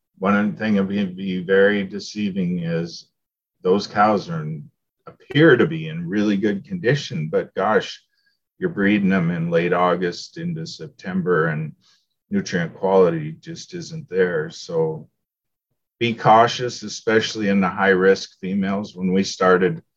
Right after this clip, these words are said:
a May herd from the Goodmanson Ranch, we really saw a big knock in those young animals breeding. So we might need to supplement during the breeding season.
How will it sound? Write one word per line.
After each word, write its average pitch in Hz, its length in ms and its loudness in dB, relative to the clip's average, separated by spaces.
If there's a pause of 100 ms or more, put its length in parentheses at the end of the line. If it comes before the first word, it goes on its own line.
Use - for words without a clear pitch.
(540)
a 98 40 -6
May 98 260 4
herd 92 520 2 (760)
from 85 440 -2 (440)
the 92 80 -12
Goodmanson 92 680 2
Ranch, 82 460 -6
we 87 140 -8
really 90 360 -2
saw 87 540 -2
a 76 40 -4
big 87 580 -4 (600)
knock 95 420 4
in 87 140 -2
those 85 260 -4
young 87 240 -2
animals 82 640 -4
breeding. 80 560 -6
So 85 520 -6 (120)
we 95 100 -2
might 92 300 4
need 92 280 0
to 82 360 0 (380)
supplement 110 720 2 (360)
during 98 260 4
the 92 80 -2
breeding 98 380 -2
season. 98 600 -2